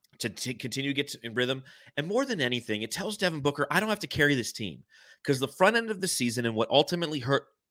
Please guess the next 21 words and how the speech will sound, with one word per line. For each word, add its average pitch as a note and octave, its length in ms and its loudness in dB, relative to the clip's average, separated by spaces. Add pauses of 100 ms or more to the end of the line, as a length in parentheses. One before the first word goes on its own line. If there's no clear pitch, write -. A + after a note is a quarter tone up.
Devin A2 280 4
Booker G2 360 0 (220)
was A2 120 0
the A#2 80 -2
fact - 260 4
that A#2 60 0
he G3+ 160 -8
was G#3+ 140 -2
carrying C3 460 2
this G2+ 160 -4
team G2+ 240 -4
offensively. F2+ 640 -6 (220)
No D#3+ 220 10
one A#3 200 8
else D3 260 4
was G#2+ 140 -4
stepping F#2+ 400 -2
up E2+ 160 -8
to F#2 140 -6
assist - 340 -8
him. C#2 140 -14